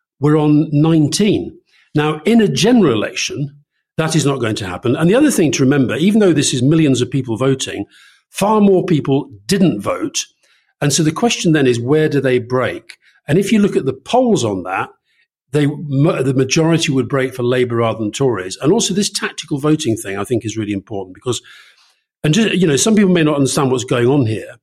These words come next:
but essentially what's happening is that people who are driven mainly by a motivation to get rid of the government are looking to see which other candidate is most likely to win that seat.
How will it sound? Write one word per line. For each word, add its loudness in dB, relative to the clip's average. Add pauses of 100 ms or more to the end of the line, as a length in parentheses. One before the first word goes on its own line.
(400)
but 0
essentially 2
what's -2
happening -8
is -4
that -8
people 0
who 0
are 0
driven -2
mainly 2
by 0
a -2
motivation -4
to -16
get -10
rid -14
of -18
the -16
government -8 (560)
are 0
looking 2
to -2
see 0
which -4
other -4
candidate -6
is -10
most -2
likely -6
to -14
win -4
that -8
seat. -6